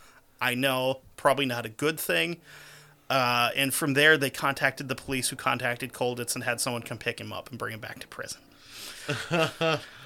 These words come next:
Speaker 2: He fails.
Speaker 1: Yeah. So he was returned on May thirty-first, nineteen forty-one. He limped in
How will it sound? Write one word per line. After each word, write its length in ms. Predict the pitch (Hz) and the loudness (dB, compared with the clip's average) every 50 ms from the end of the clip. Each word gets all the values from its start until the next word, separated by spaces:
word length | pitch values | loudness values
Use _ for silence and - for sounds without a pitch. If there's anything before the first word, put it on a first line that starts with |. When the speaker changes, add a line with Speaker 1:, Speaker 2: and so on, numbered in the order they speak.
| - - 123 127 - - - | -16 -14 -14 -14 -14 -16 -16
Speaker 2:
He 260 | - - - 226 262 262 | -8 4 6 6 6 6
fails. 580 | - - 165 151 147 143 143 147 147 - - - | 8 8 8 8 10 8 6 6 4 0 -6 -4
Speaker 1:
Yeah. 440 | 147 131 123 113 113 107 - 185 180 | -2 0 2 2 2 2 0 0 2
So 180 | - - 175 | 4 6 6
he 160 | 147 120 202 240 | 6 4 4 4
was 160 | 254 - 226 | 4 4 2
returned 500 | 214 180 - - 196 190 190 190 185 - - - | 2 0 4 6 6 6 6 6 2 0 -2 2
on 240 | 151 147 139 131 127 | 4 4 6 6 4
May 140 | 143 160 | 4 4
thirty-first, 640 | 170 - - 185 180 175 151 - 170 156 151 - - | 2 4 2 2 2 2 0 4 4 4 4 4 4
nineteen 300 | 143 135 143 - 165 156 | 2 2 2 2 0 -2
forty-one. 640 | - - 156 151 143 139 127 123 123 120 120 117 - - - - - - - - - - - | -2 0 0 0 2 2 2 2 2 2 0 -2 -6 -10 -20 -20 -20 -20 -20 -20 -20 -18 -12
He 200 | - - 160 147 | -4 0 0 2
limped 360 | 143 147 160 190 202 - 180 | 4 4 4 4 2 0 0
in 260 | 165 160 156 156 - | 2 2 2 2 0